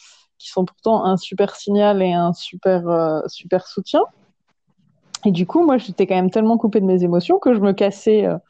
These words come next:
assez régulièrement, des fractures, des trucs, mais avec mon côté hyper optimiste, j'étais là, « Ouais, bah, c'est pas très grave, c'est une fracture et ça se remettra », et voilà.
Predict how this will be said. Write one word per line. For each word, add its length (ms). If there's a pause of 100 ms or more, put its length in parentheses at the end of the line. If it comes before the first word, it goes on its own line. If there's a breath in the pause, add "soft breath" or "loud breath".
(720 loud breath)
assez 400
régulièrement, 1120
des 100
fractures, 1080
des 240
trucs, 420
mais 80
avec 160
mon 100
côté 300
hyper 300
optimiste, 520
j'étais 280
là, « 120
Ouais, 120 (200)
bah, 120
c'est 120
pas 120
très 200
grave, 400
c'est 120
une 100
fracture 540
et 80
ça 160
se 120
remettra », 560
et 140
voilà. 240